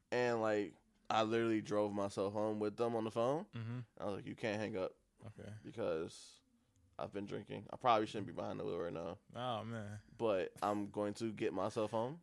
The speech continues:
Speaker 2: Uh-huh.
Speaker 1: And I'm going to just let you know I made it home. And they did that, and I appreciate them for that.
Speaker 2: Mm-hmm.
Speaker 1: So, you know who you are if you're listening.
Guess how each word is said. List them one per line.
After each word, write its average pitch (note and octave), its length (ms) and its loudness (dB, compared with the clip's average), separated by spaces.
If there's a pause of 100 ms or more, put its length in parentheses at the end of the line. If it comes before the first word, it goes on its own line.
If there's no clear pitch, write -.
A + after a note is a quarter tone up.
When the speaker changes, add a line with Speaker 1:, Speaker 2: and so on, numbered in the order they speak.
(100)
Speaker 2:
Uh-huh. B2+ 260 -6 (520)
Speaker 1:
And G#2 320 0
I'm G2+ 100 -4
going G#2+ 140 -6
to - 80 -16
just G2 160 -10
let F2+ 220 -6
you D#2+ 80 -4
know D#2+ 60 -4
I G#2 80 -6
made - 160 -6
it - 80 -4
home. - 180 -12 (1000)
And A2 260 2
they E3+ 100 10
did G3 220 10
that, F#2+ 140 4
and E2+ 120 -4
I G2 40 0
appreciate G2+ 440 -4
them F#2 120 -6
for - 120 -14
that. - 120 -4
Speaker 2:
Mm-hmm. A2+ 100 -8
Speaker 1:
So, D#2+ 260 -6 (560)
you - 80 -8
know F#2+ 100 0
who G2+ 80 -2
you E2 180 -2
are C#2 100 2
if - 80 -6
you're - 80 -10
listening. - 300 -10